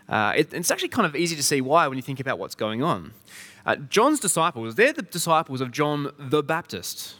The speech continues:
Like, he's the Baptist. That's kind of his thing. And so these disciples, uh, they've hitched their wagon to John.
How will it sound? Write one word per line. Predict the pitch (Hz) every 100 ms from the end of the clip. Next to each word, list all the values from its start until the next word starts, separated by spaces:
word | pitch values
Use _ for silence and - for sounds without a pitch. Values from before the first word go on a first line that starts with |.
| _ _ - - -
Like, | 139
he's | 220 233 -
the | 143 135 123 196 240
Baptist. | 208 117 - - - - -
That's | 233
kind | - 240 208
of |
his | 165 135
thing. | - - 202 127 92 - _ - - - - _ _ - - -
And | 151
so | 196
these | 170 185 294 285
disciples, | 175 170 190 120 135 262 - -
uh, | 127
they've | 165 156
hitched | - 269 -
their | 214 185
wagon | 156 131 135 127
to | 120
John. | 113 - 170 92 120